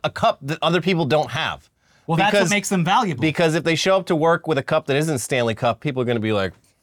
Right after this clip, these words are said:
Speaker 2: Just like that kid at school.
Speaker 1: Yeah.
Speaker 2: "What are you, poor?"
Speaker 1: Yeah, wow.
Speaker 2: Uh-huh.
Speaker 1: Nice
Speaker 2: Wow.
Speaker 1: cup, jackass.
Speaker 2: It's the same, it's the same thing as, like, it's not the same thing, but it's like Pokemon cards or, like, those, like, Disney World and Disneyland exclusive shits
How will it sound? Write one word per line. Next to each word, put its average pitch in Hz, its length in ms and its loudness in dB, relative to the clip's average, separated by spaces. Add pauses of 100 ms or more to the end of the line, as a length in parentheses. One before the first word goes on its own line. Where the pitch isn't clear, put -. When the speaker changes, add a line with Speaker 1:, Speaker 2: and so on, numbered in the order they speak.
(340)
Speaker 2:
Just - 160 -6
like 180 120 -2
that 175 160 -4
kid 190 120 -2
at 147 80 -6
school. 165 400 -6 (100)
Speaker 1:
Yeah. 196 260 0
Speaker 2:
"What 208 80 0
are - 20 0
you, - 160 -6
poor?" 196 460 0
Speaker 1:
Yeah, 117 360 -2
wow. 107 280 -4
Speaker 2:
Uh-huh. 143 180 -4 (100)
Speaker 1:
Nice 107 220 -4
Speaker 2:
Wow. 117 100 -2
Speaker 1:
cup, 120 240 -2 (240)
jackass. 113 680 -6 (260)
Speaker 2:
It's 190 160 -4
the 240 120 -2
same, 202 560 0
it's 185 160 -4
the 190 80 -4
same 180 280 -2
thing 175 200 -2
as, 139 100 -2
like, 123 280 -6 (1160)
it's - 140 -8
not 120 100 -4
the 113 60 -16
same 110 300 -10
thing, 107 220 -12
but 165 120 -2
it's 175 120 -4
like 190 140 -4
Pokemon 170 500 -4
cards 147 360 -4
or, 156 120 -6
like, 151 180 -4 (220)
those, 156 300 -4
like, 156 240 -6 (180)
Disney 160 540 -2
World 156 500 -2
and 147 160 -4
Disneyland 147 520 -2
exclusive 147 560 -8
shits 151 500 -6